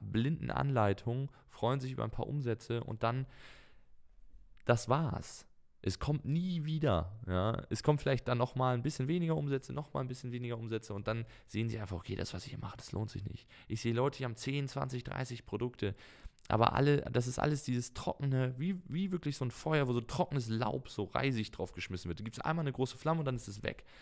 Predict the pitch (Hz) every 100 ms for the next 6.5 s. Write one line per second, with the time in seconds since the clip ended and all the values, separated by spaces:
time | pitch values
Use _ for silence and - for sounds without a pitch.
0 | - - - - - - 107 135 131 113
1 | 110 156 170 113 139 147 - 104 113 113
2 | 110 117 - 113 101 - 135 151 139 -
3 | - - 98 - 110 - 120 110 107 110
4 | 107 101 - - - 123 - 120 - 101
5 | 110 - - 147 139 113 104 95 120 139
6 | - - 98 127 -